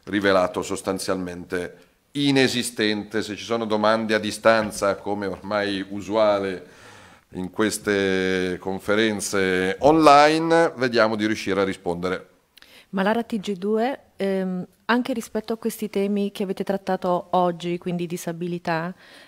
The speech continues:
Speaker 2: eh, avete, eh, qu-, qual è stato l-, l'atteggiamento delle oppozizio-, l-, l'atteggiamento del governo e della maggioranza in Parlamento?
Speaker 1: Il governo ha bocciato tutte le proposte che sono arrivate da Lega, Forza Italia, Fratelli d'Italia.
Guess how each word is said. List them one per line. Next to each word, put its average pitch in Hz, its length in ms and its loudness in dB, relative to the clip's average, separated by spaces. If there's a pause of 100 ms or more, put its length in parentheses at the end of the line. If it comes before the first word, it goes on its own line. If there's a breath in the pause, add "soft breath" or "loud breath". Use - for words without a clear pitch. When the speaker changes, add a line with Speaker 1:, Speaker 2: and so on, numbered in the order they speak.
Speaker 2:
eh, 190 400 2
avete, 202 800 2
eh, 190 420 0
qu-, - 160 -16
qual 226 160 4
è 220 40 4
stato 226 200 0
l-, 190 220 0
l'atteggiamento 190 680 0
delle 202 200 0
oppozizio-, 190 680 -2
l-, 185 160 0
l'atteggiamento 190 580 -2
del 185 420 2
governo 180 460 4
e 175 60 0
della 175 160 2
maggioranza 170 560 0
in 170 80 -2
Parlamento? 170 760 -2 (1500 soft breath)
Speaker 1:
Il 123 100 -6
governo 156 320 4
ha 131 60 10
bocciato 156 800 4
tutte 175 320 -4
le 143 120 4
proposte 147 720 0
che 139 100 -2
sono 123 240 -2
arrivate 120 600 2
da 110 260 4
Lega, 120 320 0
Forza 107 260 -6
Italia, 107 300 -4
Fratelli 95 340 -6
d'Italia. 85 480 -12